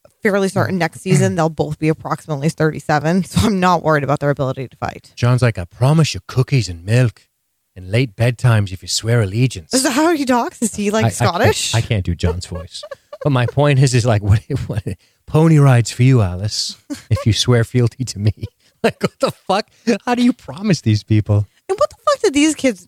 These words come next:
Speaker 1: uh, I'm sorry, but they're, like, so scared, and they're like, "Oh, oh, oh, we have to," and then when they, like, pledge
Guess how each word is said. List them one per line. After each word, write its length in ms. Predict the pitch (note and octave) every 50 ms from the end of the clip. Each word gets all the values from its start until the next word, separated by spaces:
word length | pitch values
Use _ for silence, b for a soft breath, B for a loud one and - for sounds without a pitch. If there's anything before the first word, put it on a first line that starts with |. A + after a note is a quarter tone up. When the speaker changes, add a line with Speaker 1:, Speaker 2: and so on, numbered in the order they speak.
| _ _
Speaker 1:
uh, 120 | - - -
I'm 140 | - G#3 G#3+
sorry, 480 | F#3+ - G#3+ F3 E3 - - - D3+ - b b b b b
but 140 | - F#3
they're, 160 | - B3 C4 B3
like, 160 | A#3 B3 G3+
so 220 | - - A#3 G#3+
scared, 420 | G3 - - - G#3+ G3 F#3 G3+ A3+
and 80 | G#3
they're 80 | G#3 F#3+
like, 100 | G3+ G3
"Oh, 120 | A#3 C4 B3+
oh, 260 | C#4+ B3+ B3 B3 - -
oh, 80 | C#4+ D4
we 140 | D4 C4+
have 100 | C4+ B3+
to," 120 | - - B3+ - B B B B
and 80 | G#3+
then 140 | B3 A#3 A3+
when 140 | G#3+ G#3+ G#3
they, 220 | G3+ F#3 F3+ F3 E3
like, 160 | E3 F3 E3+
pledge 260 | - G3+ F3 F3 E3